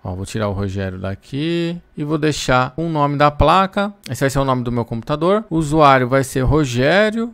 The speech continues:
E vou colocar uma senha aqui pra ele. Vou colocar essa senha aqui, ó, e vou repetir a mesma senha para confirmar que está certa a primeira, ok? Aqui, se você quiser login automático, você seleciona aqui, ou se você quiser que peça toda vez o login, ou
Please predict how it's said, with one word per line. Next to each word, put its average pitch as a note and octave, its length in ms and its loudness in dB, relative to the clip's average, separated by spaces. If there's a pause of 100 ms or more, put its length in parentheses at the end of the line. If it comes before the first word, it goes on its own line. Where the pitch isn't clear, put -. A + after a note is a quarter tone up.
(140)
E B3 40 -8
vou A3 160 -4
colocar G#3 240 -4
uma G3 180 -4
senha D3 380 -8
aqui C#3+ 180 -12
pra D#3 240 -2
ele. F2 220 -10 (200)
Vou G#2+ 120 -12
colocar G2+ 140 -10
essa F#2+ 220 -12
senha F#2+ 440 -12
aqui, F3+ 340 -10
ó, A#2 140 -8 (100)
e E3+ 80 -6
vou D3+ 220 0
repetir D3 560 -2
a C#3 60 0
mesma D#3 420 -2
senha C#3 560 -6 (200)
para C3 220 0
confirmar B2 960 -8 (180)
que - 100 -12
está B2+ 260 -6
certa A2 760 -6
a A2 80 -12
primeira, G2+ 800 -6
ok? G3 460 0
Aqui, E3 240 0
se - 80 -2
você E3 260 0
quiser C3+ 640 0
login C#3 260 0
automático, G3+ 720 0
você D3+ 140 -4
seleciona C3+ 480 -2
aqui, A3 320 -4
ou G#3 120 -2
se - 140 -4
você G3+ 220 -2
quiser E3 260 -2
que F3 140 -10
peça D3+ 520 -2
toda D#3+ 320 -2
vez B2+ 460 -4
o C#3 60 -4
login, D#3+ 480 -2
ou D3+ 220 -2